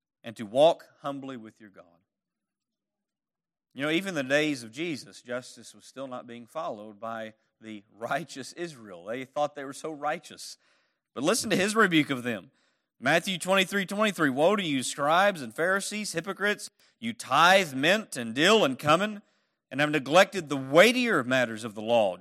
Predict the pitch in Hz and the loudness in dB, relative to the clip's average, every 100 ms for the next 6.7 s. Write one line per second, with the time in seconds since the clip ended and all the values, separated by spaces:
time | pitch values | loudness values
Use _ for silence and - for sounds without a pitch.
0 | 107 113 175 214 - 127 101 - 117 127 | -14 2 6 6 4 -6 -8 -8 -6 2
1 | 180 220 - 131 107 110 131 202 226 - | 2 2 -2 -6 -8 -4 4 4 4 0
2 | 208 233 202 175 107 - _ _ _ _ | 0 0 -4 -6 -6 -8 _ _ _ _
3 | _ _ _ - 160 254 220 196 202 - | _ _ _ 0 4 4 4 6 8 8
4 | 185 165 139 190 226 214 214 202 170 202 | 6 0 6 8 8 8 2 -4 2 4
5 | 196 202 208 226 226 180 190 190 143 165 | 4 2 0 0 0 -14 -14 -18 -14 -12
6 | - 185 170 101 82 - - | -8 -8 -6 -10 -14 -20 -20